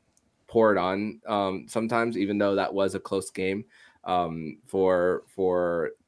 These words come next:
Wild and Hurricanes, I'm gonna say that the Wild come out with a win in this one in regulation against the Florida Panthers.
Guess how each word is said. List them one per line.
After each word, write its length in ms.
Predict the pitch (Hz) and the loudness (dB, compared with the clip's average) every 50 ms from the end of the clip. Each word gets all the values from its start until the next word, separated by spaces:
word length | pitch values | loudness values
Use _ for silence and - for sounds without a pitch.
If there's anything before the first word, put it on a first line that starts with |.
| _ _ _ _ _ - - _ - - _ | _ _ _ _ _ -20 -20 _ -20 -20 _
Wild 400 | - 110 101 98 98 98 98 95 | -2 0 2 2 4 2 2 0
and 140 | - 90 90 | 0 -4 -6
Hurricanes, 540 | 95 101 101 101 - 113 110 110 113 113 - _ - - - _ _ _ _ _ _ _ _ _ _ _ - | -4 -2 -2 -2 0 -2 -2 -2 -2 -6 -10 _ -20 -20 -20 _ _ _ _ _ _ _ _ _ _ _ 2
I'm 160 | 117 127 151 | 4 4 6
gonna 120 | 165 175 165 | 6 4 2
say 520 | - - 147 131 127 123 123 127 123 - - - _ _ _ _ _ _ _ _ - 123 | 2 4 4 6 6 6 6 4 2 0 -6 -12 _ _ _ _ _ _ _ _ -8 -2
that 340 | 117 113 107 104 101 - - | 2 2 4 2 2 0 -2
the 80 | 110 | -2
Wild 460 | 104 98 101 104 104 104 104 101 104 - | 2 4 4 4 4 4 2 0 -2 -4
come 180 | - 101 98 | -4 -2 0
out 140 | 98 98 - | 0 -2 -2
with 120 | 95 92 | -2 -4
a 40 | 95 | -2
win 200 | 90 92 92 90 | -2 0 0 -2
in 80 | 90 85 | -2 -4
this 200 | 85 85 - - | -6 -8 -8 -8
one 140 | 90 85 - - | -10 -10 -8 -6
in 160 | 110 107 107 | -4 -2 0
regulation 720 | 101 98 90 95 92 90 85 85 82 - - 85 80 76 - | 0 0 0 0 -2 -2 -2 -4 -6 -8 -10 -12 -10 -10 -10
against 300 | 92 90 92 90 87 - | -8 -8 -8 -8 -10 -12
the 60 | 87 | -16
Florida 280 | - - 95 87 85 82 | -8 -6 -4 -4 -4 -6
Panthers. 540 | - 98 85 82 - - 85 87 87 - | -6 -8 -8 -8 -6 -6 -6 -6 -6 -8